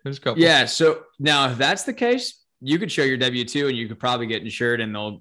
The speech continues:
Speaker 2: they'll give it to you right away. For people that are W two, typically it's like, "Flash your pay stub." You don't even have to get your last two years worth of tax returns. But for
Speaker 1: Okay.
Speaker 2: business owner and people that own their own or, or kind of ten ninety-nine and rent booth space or however they do it,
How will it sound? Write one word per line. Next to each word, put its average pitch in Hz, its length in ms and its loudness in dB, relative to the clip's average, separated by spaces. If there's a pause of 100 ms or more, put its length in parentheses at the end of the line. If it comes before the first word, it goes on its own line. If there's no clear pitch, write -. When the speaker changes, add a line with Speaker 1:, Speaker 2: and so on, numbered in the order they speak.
Speaker 2:
they'll 120 140 0
give 117 160 0
it 110 80 -4
to 117 100 -4
you 113 80 0
right 107 140 2
away. 107 260 -2
For 107 80 -10
people 156 300 -2
that 135 120 0
are 120 60 0
W 117 420 -4
two, 120 360 -4
typically 120 480 -4
it's 104 180 -6
like, 101 220 -4
"Flash 107 340 0
your 101 120 -6
pay 107 220 -6
stub." 101 360 -6
You 107 80 -4
don't 110 160 -2
even 101 160 -8
have 104 260 -4
to 113 100 -4
get 101 360 -6 (100)
your 104 180 -2
last 104 300 4
two 113 80 -2
years 107 240 0
worth 107 140 -2
of 101 80 -6
tax 104 320 0
returns. 101 400 -8
But - 280 2 (280)
for 127 220 0
Speaker 1:
Okay. 113 40 2
Speaker 2:
business 139 380 2
owner 139 220 2
and 120 100 -2
people 117 220 -2
that 113 180 -2
own 120 180 -4
their 117 160 -2
own 110 380 -4
or, 104 460 -6
or 95 80 -12
kind 113 160 -4
of 98 140 -12
ten 120 140 -6
ninety-nine 107 500 -2
and 101 160 -10
rent 104 200 -8
booth 110 160 -2
space 107 420 -4
or 104 100 -4
however 104 240 -2
they 101 140 -4
do 101 200 -4
it, 107 180 -4